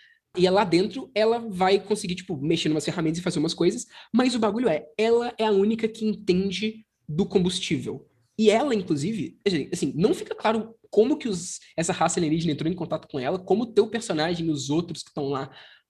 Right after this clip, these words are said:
passaram até ela como uma espécie de guia, até porque ela claramente não foi feita por vocês, por, por essa raça de alienígenas.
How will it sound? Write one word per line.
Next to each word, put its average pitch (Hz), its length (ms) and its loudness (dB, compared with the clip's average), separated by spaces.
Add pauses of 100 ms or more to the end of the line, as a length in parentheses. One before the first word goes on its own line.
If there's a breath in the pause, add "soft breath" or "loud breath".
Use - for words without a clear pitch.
passaram 196 580 2
até 180 280 2
ela 170 200 4
como 170 400 -2 (120)
uma 156 100 -2
espécie 156 400 -4
de 151 100 -8
guia, 147 800 -2 (420 loud breath)
até 160 200 0
porque 160 180 -6
ela 151 140 4 (180)
claramente 202 720 0
não 165 320 2
foi 403 160 0
feita - 500 -2 (320)
por 175 180 0
vocês, 135 840 -6 (580)
por, 139 160 -8
por 131 180 -4
essa 160 220 0
raça 143 340 -2
de 139 80 0
alienígenas. 135 560 -4